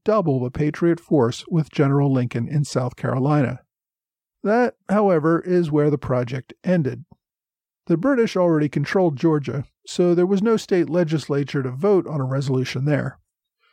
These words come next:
South Carolina voted on the proposal in late May. Both the House and Senate voted against it. As one correspondent put it, the legislatures, quote,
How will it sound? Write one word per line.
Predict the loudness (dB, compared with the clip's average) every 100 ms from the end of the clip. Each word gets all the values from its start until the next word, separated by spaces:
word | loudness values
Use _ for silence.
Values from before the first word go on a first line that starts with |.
| _ _
South | -4 0 0 0
Carolina | 0 2 2 2 0 -2
voted | 0 0 2
on | 2 0
the | 0
proposal | -2 0 0 0 -2 -2
in | -2
late | -2 -2 -6
May. | -2 2 2 0 -10 _ _ _ _ _ _ _ 0
Both | 0 0
the | -2
House | 0 2 0 -4 0
and | 2 2
Senate | 2 2 2 -2
voted | 0 0 0
against | 0 0 -2 -4
it. | -10 -12 _ _ _ _ _ _ _ -8
As | -4 -4 -2
one | 0 0
correspondent | 2 2 2 2 2 2 0
put | 0 2
it, | 0 -2 _ _ _
the | 0 2
legislatures, | 2 2 2 0 0 0 2 2 0 0
quote, | -4 2 2